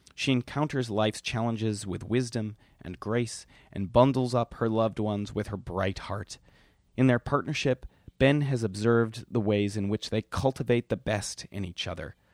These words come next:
They build a bond based on love and support, fueled by beauty, laughter, community,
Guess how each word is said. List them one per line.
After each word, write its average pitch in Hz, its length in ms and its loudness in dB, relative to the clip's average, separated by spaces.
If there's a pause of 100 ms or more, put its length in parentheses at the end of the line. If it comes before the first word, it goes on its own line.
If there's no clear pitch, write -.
(680)
They 123 160 4
build 135 380 8
a 107 60 -2
bond 117 500 4
based 110 260 0
on 98 200 -4
love 113 440 4 (300)
and - 100 -10
support, - 580 -2 (280)
fueled 135 560 0
by 92 160 -6
beauty, 120 560 2 (320)
laughter, 107 640 -2 (220)
community, 113 600 2